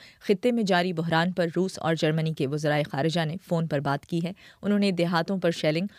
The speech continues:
اور شہری انفراسٹرکچر کی تباہی کو فوری طور پر روکنے پر آمادگی ظاہر کی ہے۔ جنوبی یمن سے اطلاعات ہیں کہ القاعدہ کے شدت پسندوں نے امریکہ کے لیے جاسوسی کرنے کے الزام میں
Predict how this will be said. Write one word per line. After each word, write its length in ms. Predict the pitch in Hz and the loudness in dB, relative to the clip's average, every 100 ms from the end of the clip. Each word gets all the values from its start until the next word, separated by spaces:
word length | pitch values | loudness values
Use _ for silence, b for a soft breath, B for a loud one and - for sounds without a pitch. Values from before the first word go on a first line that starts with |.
| B | B
اور 140 | 175 175 | 0 0
شہری 400 | - 196 208 202 | 2 0 0 -2
انفراسٹرکچر 680 | 180 175 175 - 170 - 170 | -4 -2 -2 0 -4 -4 -6
کی 160 | - | -6
تباہی 380 | 151 151 165 180 | -4 0 2 0
کو 160 | - 135 B B - | -4 -8 B B 2
فوری 220 | 208 233 | 2 4
طور 160 | 185 147 | 0 0
پر 160 | 165 | -2
روکنے 300 | 156 156 170 | -4 -4 -4
پر 140 | 160 143 | -2 -2
آمادگی 540 | - 160 165 151 - 151 | -2 0 0 -2 -4 -6
ظاہر 340 | - 139 175 - | -2 -2 -2 -4
کی 200 | 143 156 | -6 -4
ہے۔ 80 | - _ _ _ _ B B B B B B | -8 _ _ _ _ B B B B B B
جنوبی 300 | 220 247 247 | 2 4 2
یمن 320 | 214 202 233 | 2 0 -2
سے 140 | 226 | 0
اطلاعات 440 | 196 190 190 196 - | 0 0 0 -2 -4
ہیں 80 | 233 | -4
کہ 120 | 190 | -2
القاعدہ 360 | 175 170 165 180 | 0 0 0 0
کے 60 | 175 | -2
شدت 360 | 180 160 165 | -4 -2 -2
پسندوں 380 | - 156 165 175 | -4 -4 -2 0
نے 120 | 170 180 | -2 -2
امریکہ 320 | 165 170 196 185 | -2 0 0 0
کے 60 | 160 | 0
لیے 140 | 147 147 | -2 -2
جاسوسی 400 | 160 - 165 160 | -4 -4 -8 -4
کرنے 300 | 160 160 165 | -2 -2 -4
کے 160 | - | -2
الزام 320 | 151 156 151 | -2 0 -2
میں 120 | 175 | 0